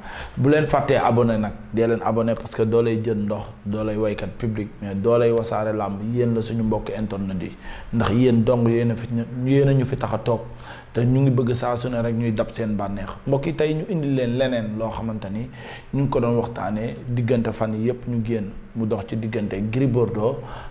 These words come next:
ak suñu papa Gaston Mbengue. Gaston nekk promoteur boo xamante ne yàgg naa tëgg ay journée. Li jotoon xew yépp ci coow li yéen a ngi koy dégg. Gris Bordeaux wax na sànni Père Gaston, Père Gaston wax na tontu. Ba tey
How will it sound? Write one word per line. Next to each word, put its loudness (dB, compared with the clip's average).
ak -4
suñu 0
papa -2
Gaston -2
Mbengue. -4
Gaston 4
nekk 2
promoteur 4
boo 4
xamante 2
ne -2
yàgg 4
naa 2
tëgg 2
ay 2
journée. 2
Li 4
jotoon 4
xew 2
yépp 0
ci 0
coow 6
li 4
yéen 2
a -2
ngi 0
koy 2
dégg. 0
Gris 4
Bordeaux 4
wax 2
na -2
sànni 0
Père -4
Gaston, -6
Père -2
Gaston -2
wax -2
na -2
tontu. 2
Ba 0
tey 4